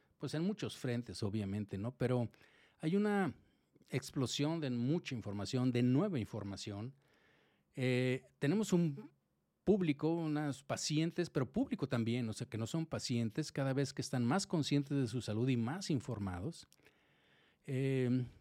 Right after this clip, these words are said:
también, por otro lado, tenemos presión de muchos médicos que no quieren perder un diagnóstico por temor a un litigio, por a ser demandados. Eh,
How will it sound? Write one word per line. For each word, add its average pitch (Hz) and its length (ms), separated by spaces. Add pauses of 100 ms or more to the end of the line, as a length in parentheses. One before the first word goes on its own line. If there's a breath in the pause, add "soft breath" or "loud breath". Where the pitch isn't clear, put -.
también, 151 300
por 196 140
otro 185 180
lado, 165 200
tenemos 151 360
presión 127 720 (160)
de 120 160
muchos 135 280
médicos 123 400
que 120 80
no 110 100
quieren 131 260 (440)
perder 113 300
un 131 100
diagnóstico 120 720
por 120 160
temor 113 340
a 107 80
un 104 460 (180)
litigio, 113 540
por 110 200 (100)
a - 40
ser 104 220
demandados. 104 720 (840 soft breath)
Eh, 139 440